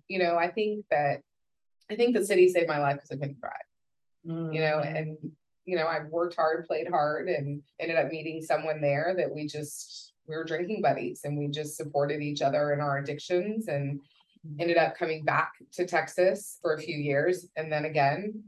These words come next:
Speaker 1: you know, screwed my life up there, got into quite a bit of trouble with the law there, and then said, "If I just get back home to my family," you know, my grandfather had remarried, and I said, "You know, they're having barbecues every Sunday. If I just had that, like,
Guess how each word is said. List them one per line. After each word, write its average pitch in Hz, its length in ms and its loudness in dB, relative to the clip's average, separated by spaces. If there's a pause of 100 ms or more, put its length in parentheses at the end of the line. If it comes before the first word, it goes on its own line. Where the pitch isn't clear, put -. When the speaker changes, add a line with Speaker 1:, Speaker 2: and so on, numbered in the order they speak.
Speaker 1:
you 143 100 -4
know, 147 260 0
screwed 156 360 -6
my 147 160 2
life 143 220 0
up 143 180 0
there, 190 360 4
got 143 180 4
into 147 500 -4
quite 139 160 2
a 139 100 0
bit 147 100 -2
of 147 100 -2
trouble 147 520 0 (140)
with 156 220 -2
the 160 60 0
law 143 280 6
there, 156 480 4
and 156 160 -4
then 147 140 0
said, 143 240 2
"If - 120 -6
I 165 140 6
just 220 220 -4
get 180 180 2
back - 340 -2
home 151 280 0
to 151 100 -10
my 143 200 0
family," 131 500 -4 (120)
you 147 60 -14
know, 147 60 -4
my 139 120 -2
grandfather 143 720 0
had 147 140 -6
remarried, 156 760 -2 (160)
and 165 100 -4
I 151 80 0
said, 147 300 -4
"You 151 120 -8
know, 139 60 2
they're 156 140 2
having 147 220 -2
barbecues 254 420 6
every 240 180 2
Sunday. 220 520 6
If 185 120 2
I 170 140 0
just 196 220 -8
had 190 260 -10
that, - 240 -2 (160)
like, 117 300 -4